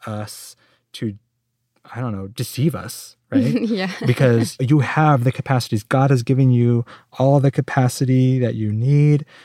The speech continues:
Speaker 1: to do what you have to do in this world. And what you have to do is this and this and this and this, and the
Speaker 2: Mm-hmm.
Speaker 1: scriptures and what the prophets say.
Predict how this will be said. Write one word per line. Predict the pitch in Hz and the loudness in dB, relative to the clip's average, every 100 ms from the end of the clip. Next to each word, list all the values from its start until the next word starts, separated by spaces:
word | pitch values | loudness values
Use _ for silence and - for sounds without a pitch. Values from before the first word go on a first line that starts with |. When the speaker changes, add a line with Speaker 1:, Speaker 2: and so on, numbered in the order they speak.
| _ | _
Speaker 1:
to | - | -10
do | 117 131 123 120 120 117 117 - _ _ | -6 0 2 4 4 2 0 -6 _ _
what | 123 | -2
you | 117 117 | 0 0
have | 123 120 | 0 0
to | - | 0
do | 113 120 117 | 0 2 2
in | 110 | 2
this | 110 - | -2 -2
world. | 113 104 | 0 0
And | |
what | 104 - | 0 0
you | 127 | 0
have | 147 | 0
to | 120 | 0
do | 120 117 | 0 0
is | 101 | 0
this | 117 - | -4 -2
and | 110 | -4
this | 110 | -4
and | 107 | -6
this | 104 | -6
and | 113 | -2
this, | 135 - | -2 -2
and | 202 | -4
the | 117 101 | -2 -2
Speaker 2:
Mm-hmm. | |
Speaker 1:
scriptures | - 143 - 135 | -2 -2 -2 -2
and | 120 | -2
what | 107 | -6
the | - | -6
prophets | 113 110 - | -6 -6 -10
say. | - 110 | -12 -12